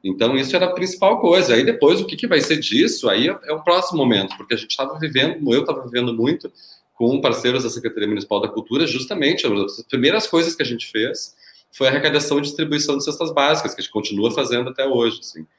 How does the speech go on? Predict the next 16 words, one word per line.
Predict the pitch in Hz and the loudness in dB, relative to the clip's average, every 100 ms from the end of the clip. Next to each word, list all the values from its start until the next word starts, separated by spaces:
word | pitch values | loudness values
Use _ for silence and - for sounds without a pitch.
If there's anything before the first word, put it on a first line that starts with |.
| _ - - - | _ -20 -16 -6
Então, | 92 95 95 98 | -4 0 -2 -2
por | 98 | -4
isso | 92 | -4
que | |
eu | - | 0
falo | 123 | 0
que | 117 | 2
é, | 110 | -2
tipo, | - | 0
a | 98 | 2
realidade | 101 95 98 95 95 | 2 2 2 2 0
esfregada | - 95 92 95 | -2 0 0 0
na | 101 95 | -2 -4
cara | 92 90 | -6 -4
da | 90 | -6
gente. | 85 95 143 196 - | -4 -4 -4 -8 -14